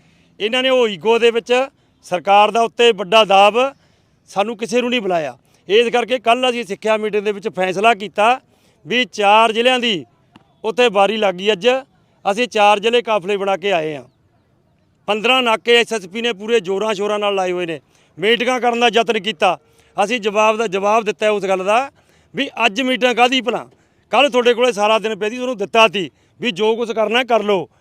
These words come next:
ਪਰ ਅਸੀਂ ਆਵਾਂਗੇ ਇਹਦੇ ਵਿੱਚ। ਅਸੀਂ ਤੜਕੀ ਅੱਜ ਇਹ ਕਿਹਾ, ਡੀ ਸੀ ਸਾਹਿਬ ਨੂੰ ਵੀ ਕਿਹਾ, ਮੈਡਮ ਨੂੰ ਤੇ ਐਸ ਐਸ ਪੀ ਨੂੰ ਵੀ ਕਿਹਾ ਵੀ ਅਸੀਂ ਹਰ ਹਾਲਤ 'ਚ ਉਹ ਜ਼ਮੀਨ 'ਚ ਜਾਵਾਂਗੇ,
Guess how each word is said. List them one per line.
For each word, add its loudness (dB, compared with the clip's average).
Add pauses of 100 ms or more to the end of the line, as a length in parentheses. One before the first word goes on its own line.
(260)
ਪਰ 2
ਅਸੀਂ -4
ਆਵਾਂਗੇ -2
ਇਹਦੇ -2
ਵਿੱਚ। -12 (500)
ਅਸੀਂ -2
ਤੜਕੀ 0
ਅੱਜ -2
ਇਹ 0
ਕਿਹਾ, 0 (320)
ਡੀ -8
ਸੀ -10
ਸਾਹਿਬ 0
ਨੂੰ -6
ਵੀ -8
ਕਿਹਾ, -2
ਮੈਡਮ -4
ਨੂੰ -8 (360)
ਤੇ -4
ਐਸ -6
ਐਸ -10
ਪੀ -12
ਨੂੰ -10
ਵੀ -10
ਕਿਹਾ -12 (400)
ਵੀ -2
ਅਸੀਂ -4
ਹਰ 0
ਹਾਲਤ -2
'ਚ -14
ਉਹ -4
ਜ਼ਮੀਨ -6
'ਚ -20
ਜਾਵਾਂਗੇ, -8